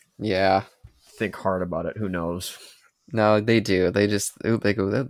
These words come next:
Speaker 1: ooh, that's a pretty line. Let me put that in there." And don't really think about the, uh, <laughs> no, but Soups is still good enough. He still has enough control to zap the little nanite bug thing out of, uh, Flash's spine. And then, uh, Martian Manhunter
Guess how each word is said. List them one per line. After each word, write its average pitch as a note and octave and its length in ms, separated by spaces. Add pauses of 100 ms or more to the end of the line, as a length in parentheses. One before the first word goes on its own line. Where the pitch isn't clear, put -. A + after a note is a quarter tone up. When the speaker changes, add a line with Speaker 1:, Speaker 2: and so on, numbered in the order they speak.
Speaker 1:
ooh, C#3+ 80
that's A#2 180
a - 60
pretty F2+ 240
line. E2+ 400
Let A2+ 80
me G#2+ 80
put - 220
that G2 180
in G2 80
there." E2+ 140
And - 120
don't A2+ 140
really - 140
think - 180
about - 320
the, - 180 (680)
uh, D3 80
<laughs> - 0 (1200)
no, B2+ 180
but B2 240
Soups - 300
is C3 120
still E3 200
good C3+ 200
enough. A#2+ 400 (400)
He B2 120
still C3+ 200
has A2+ 140
enough G#2+ 200
control G2+ 460
to F#2+ 320 (120)
zap G2 340
the G2+ 80
little G2 380 (400)
nanite G2 580
bug G2 400
thing - 240
out G2+ 80
of, G2 200
uh, F#2 200
Flash's - 480
spine. F#2 440 (920)
And G2 180
then, E2+ 480 (160)
uh, D2+ 200
Martian G2+ 320
Manhunter G2 480